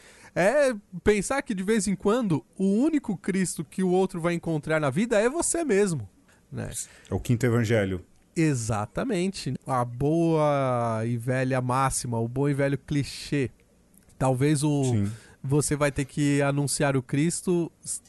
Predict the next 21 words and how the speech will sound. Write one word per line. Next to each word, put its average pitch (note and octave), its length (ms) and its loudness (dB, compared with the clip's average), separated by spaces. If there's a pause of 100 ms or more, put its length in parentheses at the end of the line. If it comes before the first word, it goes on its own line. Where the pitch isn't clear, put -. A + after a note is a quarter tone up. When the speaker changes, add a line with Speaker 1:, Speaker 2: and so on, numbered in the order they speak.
Speaker 1:
até E3 320 -2
com F#3+ 200 -4
Speaker 2:
Sim. - 80 -8
Speaker 1:
palavras, C3+ 680 2
né? D3 160 -4 (640)
Speaker 2:
Até A2 340 -2
com G2+ 140 -6
palavras. F#2+ 600 -6 (120)
Sim. - 140 -4
Speaker 1:
E D#3 380 2
mais F#3+ 540 2
uma G3+ 300 0
coisa F#3+ 280 0
também F3+ 460 0
é G3+ 60 2
importante F3 600 0
do D3 140 -2
que D3 540 -2
o C3 720 0
Pedro C#3+ 240 2
falava. A#2+ 500 0